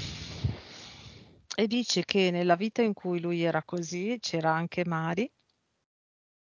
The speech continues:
e Mari era il suo, eh, ehm, allievo, eh, prediletto, perché era l'allievo che riusciva a fare tutto quello che riusciva a fare lui.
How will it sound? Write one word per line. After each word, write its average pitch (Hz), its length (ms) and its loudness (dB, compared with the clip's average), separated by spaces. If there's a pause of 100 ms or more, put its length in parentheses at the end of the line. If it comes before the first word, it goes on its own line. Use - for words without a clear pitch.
(1600)
e 226 100 6
Mari 180 540 6
era 185 500 4
il 165 260 -4
suo, 175 640 0
eh, 160 600 0 (580)
ehm, 151 720 -8 (500)
allievo, 190 680 4 (1700)
eh, 165 380 0
prediletto, 175 720 2
perché 160 540 -2
era 160 300 -4
l'allievo 165 520 -4
che - 160 -8
riusciva 160 460 -6
a - 20 -8
fare 165 300 -6
tutto - 280 -18
quello 170 180 -12
che 180 140 -8
riusciva 165 320 -10
a 170 40 -8
fare 170 360 -6
lui. 156 260 -10